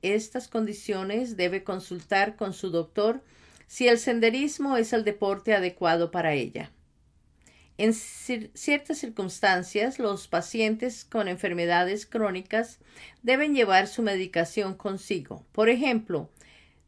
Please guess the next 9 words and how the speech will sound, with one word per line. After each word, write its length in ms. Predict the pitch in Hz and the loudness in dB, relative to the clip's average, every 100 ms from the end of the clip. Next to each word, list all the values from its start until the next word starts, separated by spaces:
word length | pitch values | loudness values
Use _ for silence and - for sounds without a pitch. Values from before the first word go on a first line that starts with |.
| - | 0
nitroglicerina 1300 | 233 240 226 226 214 220 220 214 214 208 208 226 233 | 0 2 6 6 6 0 2 0 2 0 2 0 2
para 200 | 240 202 | 2 2
los 220 | 180 190 | 0 -2
ataques 480 | 170 175 170 190 180 | 0 0 0 -4 -2
de 100 | 175 | -2
angina 440 | 170 170 170 170 | -2 -4 -2 0
de 120 | 170 | -2
pecho 640 | 165 196 170 - - 190 254 - _ _ _ - - _ _ _ _ | -2 0 0 -2 -6 -4 -6 -10 _ _ _ -20 -20 _ _ _ _
agudo. 580 | 180 180 214 175 120 | -8 -2 2 2 0